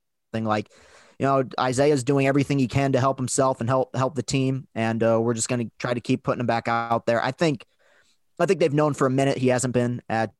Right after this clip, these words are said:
hundred percent health. And, you know, like a true badass, he's, he's gone out there and fought, but, uh, unfortunately, it's just not in the cards right now.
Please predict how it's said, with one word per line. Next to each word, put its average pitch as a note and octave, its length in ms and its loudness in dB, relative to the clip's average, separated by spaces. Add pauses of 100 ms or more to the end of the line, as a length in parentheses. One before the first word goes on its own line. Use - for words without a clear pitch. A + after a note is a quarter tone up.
(640)
hundred A#2+ 200 -4
percent A#2 280 -2
health. D3+ 400 -2
And, A#2 320 -2
you A#2+ 60 -4
know, A#2+ 140 -4 (400)
like A#2 220 -2
a A2+ 40 -10
true C3 180 0
badass, A#2+ 480 0
he's, A2+ 240 -6
he's A2+ 160 -4
gone A#2 220 2
out A#2 120 0
there A#2 120 0
and A2+ 100 -4
fought, A#2+ 340 0
but, G#2+ 180 -4 (100)
uh, G#2 60 -4
unfortunately, G#2 840 -4 (400)
it's - 80 -18
just A2 140 -8
not A#2 100 0
in D2+ 60 -4
the G#2 60 -6
cards G2+ 260 -4
right - 100 -6
now. - 160 -8